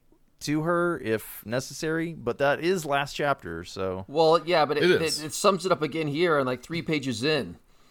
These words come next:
Speaker 2: where she says, "I couldn't stop myself, Barney. It's like what Paul says about the corruptible man putting on incorruption." Does that make any sense?
Speaker 1: None. Can you give me context?
Speaker 2: The context is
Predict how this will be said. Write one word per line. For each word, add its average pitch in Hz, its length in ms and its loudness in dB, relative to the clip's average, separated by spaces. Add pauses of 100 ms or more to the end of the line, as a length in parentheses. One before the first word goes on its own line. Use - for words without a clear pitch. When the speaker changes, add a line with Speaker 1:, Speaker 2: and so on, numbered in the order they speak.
(200)
Speaker 2:
where 131 500 0
she - 160 -10
says, 143 240 -2
"I 131 80 -4
couldn't 175 280 -4
stop 151 300 4
myself, 120 360 -4
Barney. 110 340 -2 (180)
It's - 160 -6
like 156 120 0
what 151 120 -2
Paul 143 240 2
says 110 380 -4
about 113 180 -4
the 131 60 -6
corruptible 131 480 -4
man 123 440 0
putting 135 280 -4
on 127 180 -2
incorruption." 123 680 -2 (380)
Does 113 100 -8
that 147 100 0
make 131 140 -4
any 135 80 -2
sense? 147 440 -6 (300)
Speaker 1:
None. 104 360 -4 (680)
Can 139 160 -2
you 151 120 -4
give 175 160 2
me 196 120 0
context? 143 960 -2 (560)
Speaker 2:
The - 80 -2
context 202 840 4 (180)
is 113 640 4